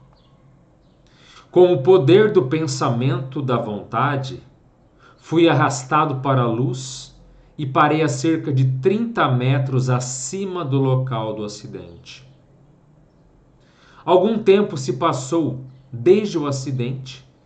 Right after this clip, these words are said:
e havia muitas pessoas ao redor de um jovem caído na estrada.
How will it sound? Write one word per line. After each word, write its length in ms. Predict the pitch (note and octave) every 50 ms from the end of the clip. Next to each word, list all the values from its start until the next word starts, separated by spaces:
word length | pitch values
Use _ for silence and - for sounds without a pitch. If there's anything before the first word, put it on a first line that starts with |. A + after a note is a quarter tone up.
| _ _ _ _ - - -
e 120 | D3 F3 F3
havia 360 | E3+ C3+ B2 C#3+ F3 F3+ D#3+
muitas 600 | D#3 D#3 D#3+ F#3 G#3+ C4 C4+ - - G3+ D#3+ -
pessoas 760 | - - - D#3+ C3 C3+ - - - F3+ F3 E3+ C#3+ B2+ C3
ao 140 | C3 C3+ C3
redor 440 | C3 C3 - B2+ C3+ C3+ C3+ C3+ C3
de 120 | B2+ -
um 120 | F3+ F3 C#3+
jovem 560 | B2+ - A#2+ B2+ C#3+ D3+ - - G2 F#2+ F#2+ - -
caído 500 | - C3+ B2 A#2+ B2 D3 - C3 B2+ B2
na 80 | A2+ A#2+
estrada. 720 | C3 C3 - - - A#2 G2 F#2+ F#2+ F#2+ F2 E2 D#2+ -